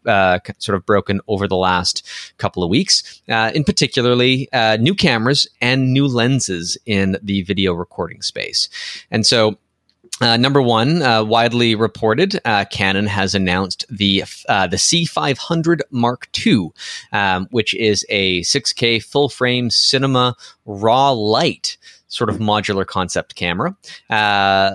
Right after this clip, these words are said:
also, uh, coinciding with the launch from Sony, not to be, uh, uh, left out of the spotlight, with the Sony F X nine being announced, as well as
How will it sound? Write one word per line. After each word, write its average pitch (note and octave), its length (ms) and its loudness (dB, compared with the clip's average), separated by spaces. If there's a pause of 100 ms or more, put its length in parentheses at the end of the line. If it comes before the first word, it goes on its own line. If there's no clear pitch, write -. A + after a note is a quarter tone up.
also, A#2 840 2
uh, B2 100 0
coinciding A2 600 0
with G#2+ 100 -2
the G#2 80 -4
launch A#2+ 320 0
from G2+ 160 -8
Sony, C3+ 580 0
not A2+ 300 -2
to A2 100 -8
be, G#2+ 340 2
uh, G2 280 4 (280)
uh, G#2 120 0
left G#2 260 0
out G2+ 80 2
of G2 80 -2
the F#2+ 60 -8
spotlight, A2+ 580 -2
with A#2 320 0
the G#2+ 220 0
Sony G#2 440 0
F G2+ 200 -4
X - 400 -2
nine G#2 680 0
being G#2 240 0
announced, F#2+ 480 -2 (400)
as C3 160 2
well G3+ 220 4
as D#3+ 360 2